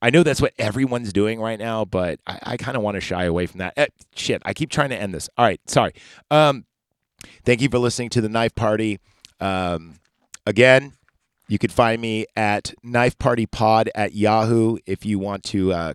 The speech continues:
c-, connect with me there. If you're on Twitter, or if you're on YouTube, or if you're on PlayStation Network, I am Zach Evergreen.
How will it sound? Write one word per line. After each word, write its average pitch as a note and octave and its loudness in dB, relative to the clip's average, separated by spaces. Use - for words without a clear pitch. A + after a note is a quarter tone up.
c-, E2 -20
connect A2+ -4
with G2+ -6
me F#2+ -4
there. A2 4
If A2 -4
you're B2+ 4
on A#2 0
Twitter, C3 0
or G#2+ 6
if G#2+ -2
you're A2 2
on G2+ -2
YouTube, C3 2
or G#2+ 2
if G#2 -4
you're A2+ 0
on G2+ -4
PlayStation A2+ -6
Network, G#2+ -2
I G2+ -2
am G2 -4
Zach G2 -2
Evergreen. F#2+ -6